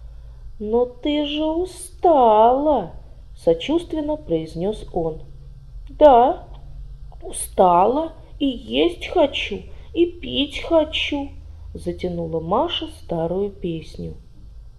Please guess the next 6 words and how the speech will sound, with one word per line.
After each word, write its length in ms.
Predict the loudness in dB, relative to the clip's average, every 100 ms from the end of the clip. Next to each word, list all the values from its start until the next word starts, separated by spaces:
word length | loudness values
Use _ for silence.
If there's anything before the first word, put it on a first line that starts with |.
| -20 -20 -20 -8
«Пить? 800 | -6 -4 -4 -4 -6 -12 -20 -20 -18 -18 -18 -20 -20 -4
Так 160 | -2 -2
в 80 | 0
чем 320 | 4 4 4
же 160 | 2
дело? 800 | 0 -2 -4 2 4 4 2 -4